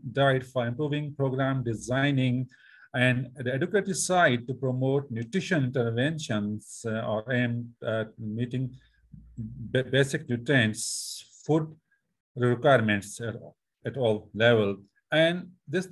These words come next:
this interventions, uh, framework for policy decision is making and prioritize educate intervention strategy,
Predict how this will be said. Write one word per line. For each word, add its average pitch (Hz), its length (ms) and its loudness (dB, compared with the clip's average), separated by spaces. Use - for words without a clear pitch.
this 190 200 -2
interventions, 196 1120 0
uh, 143 440 4
framework 190 560 0
for 160 220 0
policy 170 360 -2
decision 156 640 0
is 131 220 -6
making 151 360 -2
and 143 200 -2
prioritize 160 640 2
educate 180 480 -2
intervention 175 720 -4
strategy, 117 640 -2